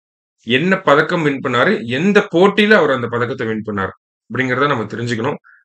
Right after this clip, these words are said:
ஏன்னா, எக்ஸாம்ல வரக்கூடிய தேர்வுகள்ல பார்த்தோம்னா,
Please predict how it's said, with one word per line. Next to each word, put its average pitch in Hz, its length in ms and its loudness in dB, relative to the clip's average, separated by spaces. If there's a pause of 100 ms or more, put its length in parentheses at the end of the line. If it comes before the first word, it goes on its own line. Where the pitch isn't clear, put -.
(200)
ஏன்னா, 139 280 0 (840)
எக்ஸாம்ல 135 500 2
வரக்கூடிய 135 420 2
தேர்வுகள்ல 135 640 2
பார்த்தோம்னா, 120 540 0